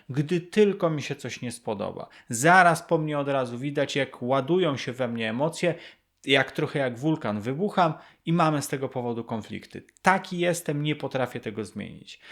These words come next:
Albo ktoś może powiedzieć: "Unikam trudnych rozmów, za wszelką cenę po prostu manewruję w moim związku tak, żeby nie było trudnych rozmów". Albo ktoś sobie przypisuje taką łatkę: "Jestem emocjonalnie niedostępny, nic się z tym nie da zrobić".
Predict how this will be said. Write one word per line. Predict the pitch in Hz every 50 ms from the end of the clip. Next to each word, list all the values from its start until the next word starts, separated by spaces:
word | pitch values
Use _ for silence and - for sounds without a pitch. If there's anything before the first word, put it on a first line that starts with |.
| - - -
Albo | - 156 165 180 170
ktoś | - 214 202 - -
może | 190 170 180 170
powiedzieć: | 170 175 175 170 175 170 165 165 165 165 - - - - - - _
"Unikam | - 190 190 190 190 214 240 240 240 190 165 156
trudnych | - - 165 160 147 151 147 131 - -
rozmów, | 127 113 104 - - - 98 - - - -
za | 127 123 165 170 -
wszelką | - - - 214 220 226 220 214 214 196 190 170
cenę | 160 - 185 180 170 160
po | 165 170 160
prostu | - 165 151 - - - 160
manewruję | 160 156 151 151 143 135 127 139 160 170 170 147 127 113
w | 120
moim | 131 135 131 131 131 120
związku | 123 147 156 151 147 - - - 123
tak, | - - 180 - - - - - - - -
żeby | - 170 170 180 180
nie | 180 175
było | 160 165 160 151 139
trudnych | - 135 131 117 117 113 - -
rozmów". | 107 101 95 - - - - - _ _ _ - -
Albo | - 135 151 175
ktoś | 165 - 202 180 -
sobie | - 185 180
przypisuje | 165 - - 170 175 170 - - 175 170
taką | 165 160 160 - 160 160
łatkę: | 165 170 170 170 - - 165 156 - - -
"Jestem | 147 147 165 190 185 180 - 180 165 160
emocjonalnie | 160 156 151 143 - - 156 147 147 139 135 131 127 127 139
niedostępny, | 170 185 170 165 156 156 - - 143 135 123 - 139 131 131
nic | 135 131 -
się | - 131 113
z | -
tym | - 120 117 113
nie | 110 104
da | 104 98
zrobić". | 95 101 98 87 - - - _ - -